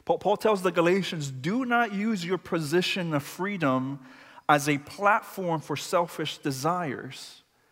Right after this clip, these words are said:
but as a platform to serve others." Right? He, he's redefining their understanding of freedom. They're called,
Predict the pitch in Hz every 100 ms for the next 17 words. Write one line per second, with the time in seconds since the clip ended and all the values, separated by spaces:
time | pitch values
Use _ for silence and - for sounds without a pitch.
0 | _ _ _ _ 143 135 135 - - 220
1 | - - 156 135 131 139 160 147 175 151
2 | 131 - - - - _ _ _ _ _
3 | _ _ _ _ _ - 170 180 190 147
4 | 196 160 143 180 233 214 208 - 185 190
5 | 208 202 185 170 151 175 180 170 147 -
6 | 170 175 175 165 151 135 - 196 190 123
7 | 127 131 _ _ _ _ _ _ _ _
8 | _ _ _ _ _ _ _ _ _ _
9 | _ _ _ _ _ _ _ _ - 143
10 | 143 185